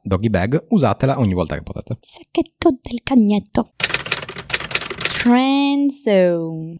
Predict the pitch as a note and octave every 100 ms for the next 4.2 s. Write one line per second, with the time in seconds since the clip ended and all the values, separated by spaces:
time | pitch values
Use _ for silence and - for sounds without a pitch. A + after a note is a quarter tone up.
0 | - B3+ G2+ F2+ F2+ F2+ G#2+ - - E3+
1 | C3 G2 G2+ F#2+ F#2 - F2 - F#2 -
2 | _ - F2 E2+ D#2+ F2+ F#2 F#2+ - -
3 | - C#3+ F#2 D#2 E2 - E2+ A2 G2+ D#2
4 | D2+ E2